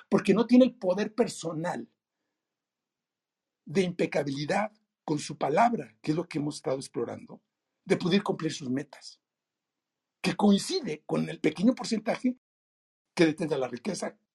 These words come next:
Es, es un porcentaje muy pequeño, porque requiere de una enorme disciplina interior y exterior también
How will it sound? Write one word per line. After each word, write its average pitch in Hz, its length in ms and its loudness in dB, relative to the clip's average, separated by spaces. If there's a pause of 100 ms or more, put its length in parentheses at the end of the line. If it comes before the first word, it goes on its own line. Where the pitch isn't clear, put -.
Es, - 140 -8
es - 160 -4
un 262 60 4
porcentaje 220 340 -2
muy 220 120 2
pequeño, 226 600 -6 (760)
porque - 220 0
requiere 226 360 2
de 233 60 4
una 247 180 6
enorme 226 720 2 (680)
disciplina 240 800 4
interior 226 760 4 (1900)
y 190 160 8
exterior - 520 -2
también 233 420 -4